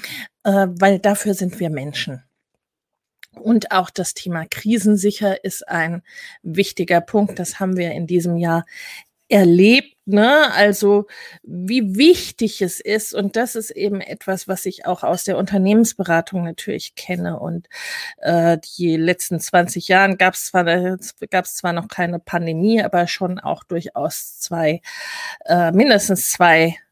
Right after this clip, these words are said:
weltweite Krisen, die da Einfluss hatten. Und da ist es einfach so, dass man jetzt schauen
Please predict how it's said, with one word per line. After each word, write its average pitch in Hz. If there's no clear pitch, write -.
weltweite 170
Krisen, 185
die 175
da 165
Einfluss 170
hatten. 202
Und 240
da 240
ist 233
es 269
einfach 202
so, 196
dass 190
man 185
jetzt -
schauen 202